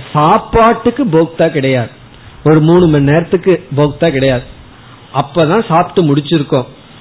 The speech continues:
பிறகு அவன் வந்து கண்ணுக்கு போக்தாவா இருப்பான்.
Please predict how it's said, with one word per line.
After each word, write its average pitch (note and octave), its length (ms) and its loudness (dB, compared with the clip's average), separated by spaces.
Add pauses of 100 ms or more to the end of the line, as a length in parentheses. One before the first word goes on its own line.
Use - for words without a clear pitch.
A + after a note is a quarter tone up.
(800)
பிறகு G#3+ 360 2
அவன் E3+ 240 2
வந்து E3+ 260 2 (220)
கண்ணுக்கு A#3 540 2
போக்தாவா F3+ 560 2
இருப்பான். C#3+ 340 -4